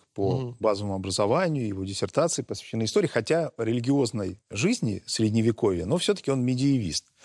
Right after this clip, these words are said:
Speaker 2: Мгм.
Speaker 1: Вот насколько органичен, органично превращение,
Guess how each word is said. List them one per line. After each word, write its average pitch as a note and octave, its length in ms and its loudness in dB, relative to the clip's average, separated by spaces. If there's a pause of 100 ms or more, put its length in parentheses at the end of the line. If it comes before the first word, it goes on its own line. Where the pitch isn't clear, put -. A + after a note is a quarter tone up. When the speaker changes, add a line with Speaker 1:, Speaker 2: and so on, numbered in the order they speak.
Speaker 2:
Мгм. A#2+ 260 -2
Speaker 1:
Вот A#2 160 4
насколько E3 480 4
органичен, C#3 720 -2 (480)
органично B2+ 640 0
превращение, G#2+ 960 0